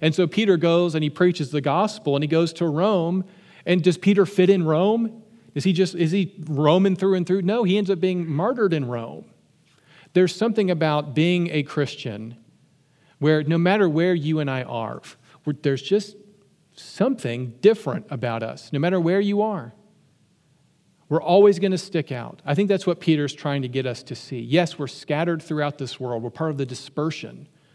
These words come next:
But there's always gonna be something different about you, right? In the Old Testament, right, God's people were called to be holy, to be set apart.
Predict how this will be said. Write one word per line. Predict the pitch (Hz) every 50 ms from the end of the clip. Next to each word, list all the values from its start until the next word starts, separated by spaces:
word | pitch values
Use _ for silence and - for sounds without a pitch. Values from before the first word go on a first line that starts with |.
| _ _ _ _ _ _ _ -
But | -
there's | 127 135 120
always | 147 160 202 254 277 220 -
gonna | 233 226 226
be | 190 190 196
something | 185 190 - 160 147 135 - 139 139 143 143 131
different | - - 190 190 190 - 127 107 104 -
about | 120 110 113 107 110 -
you, | 117 107 113 120 127 131 _ _ _ _ _ _ _ _ _ _ _ _ _ _ _ _ _ -
right? | 123 127 147 160 -
In | - 160 151
the | 151 147 147
Old | 156 160 175 175 175
Testament, | - 170 170 160 - - 135 120 117 117
right, | 127 123 123 131
God's | 135 135 127 131 139 - -
people | - - 151 139 - 143 127
were | 123 127
called | 123 - - 127 117 120 117 -
to | 131
be | - 127 120
holy, | 113 - - - 143 147 143 127 117 110 107 -
to | - 117
be | 117 127 120
set | - - - 127 117 117
apart. | 117 - - 170 185 156 - - - -